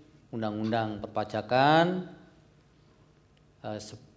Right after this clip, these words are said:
Pe-, bertentangan dengan Undang-Undang Dasar empat puluh lima, sepanjang dimaknai atau tidak dimaknai, tidak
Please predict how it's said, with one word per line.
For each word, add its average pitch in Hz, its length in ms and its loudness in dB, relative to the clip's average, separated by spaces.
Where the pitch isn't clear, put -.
Pe-, 110 400 -4
bertentangan 123 280 0
dengan 120 200 0
Undang-Undang 113 320 -2
Dasar 113 160 -8
empat 120 80 -2
puluh 117 160 -4
lima, 156 100 4
sepanjang 135 600 2
dimaknai 127 720 -2
atau 156 160 -2
tidak 139 320 -4
dimaknai, 135 800 -2
tidak 139 280 0